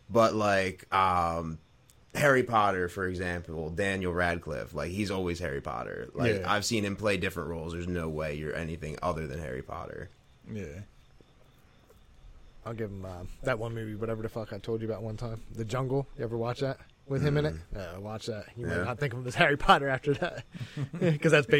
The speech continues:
Speaker 3: it's, like, a true story where this dude gets lost in the jungle. And it's pretty much about him, like, surviving and shit. But
Speaker 1: See, I liked him best in Swiss Army Man.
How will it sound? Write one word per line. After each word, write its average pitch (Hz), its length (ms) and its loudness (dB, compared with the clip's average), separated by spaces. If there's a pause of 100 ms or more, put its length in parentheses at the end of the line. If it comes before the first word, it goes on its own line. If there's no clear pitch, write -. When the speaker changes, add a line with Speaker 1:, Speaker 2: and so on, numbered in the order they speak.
Speaker 3:
it's, 151 100 0
like, 147 120 8
a 127 80 -2
true 147 220 4
story 143 260 8
where 123 100 2
this 123 80 -2
dude 123 220 -4
gets 123 160 -2
lost 127 220 -2
in 139 60 -6
the 117 60 -6
jungle. 120 280 -2
And 110 80 -4
it's 107 100 -8
pretty 123 180 -2
much 110 120 -6
about 110 180 -4
him, 120 160 -4
like, 110 160 -8
surviving 110 480 -8
and 110 120 -8
shit. 110 260 -6
But 104 200 -6
Speaker 1:
See, 107 280 2
I 110 180 6
liked 135 320 4
him 113 160 0
best 95 400 2
in 87 180 -2
Swiss - 300 -4
Army 69 260 -8
Man. 64 400 -8